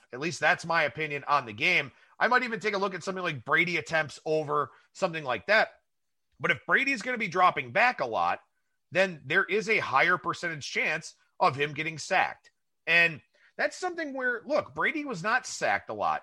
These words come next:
during the regular season, has not been sacked a ton here in the playoffs either, but there's always one or two a game. You know, they, they don't give up five or six a game like we see some teams do,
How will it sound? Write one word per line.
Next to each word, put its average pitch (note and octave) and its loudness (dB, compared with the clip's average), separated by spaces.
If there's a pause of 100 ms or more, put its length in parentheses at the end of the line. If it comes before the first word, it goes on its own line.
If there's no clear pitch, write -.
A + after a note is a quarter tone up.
(100)
during D#3+ -2
the D3 -6
regular B2+ -2
season, A#2+ -10 (240)
has D#3+ -4
not A#3 4
been G#3 -2
sacked F3 2
a C#3 -4
ton D3 0
here C#3 -4
in C3 -8
the A#2 -8
playoffs A2 -2
either, E3+ 2 (360)
but G3+ 4 (300)
there's C4+ -4
always F4 -2
one C4 2
or C4 0
two C4 -4
a A#3+ -4
game. D3+ -2 (180)
You C#3+ -6
know, D3 4
they, D3+ 0
they D3 -2
don't A3 0 (140)
give F#3 2
up G3+ 6
five E3 4
or C#3+ -2
six - -8
a C#3 -6
game A2+ -4
like B2 -8
we C3 -12
see C#3 -10
some D3+ -4
teams G#2+ -14
do, A2 -8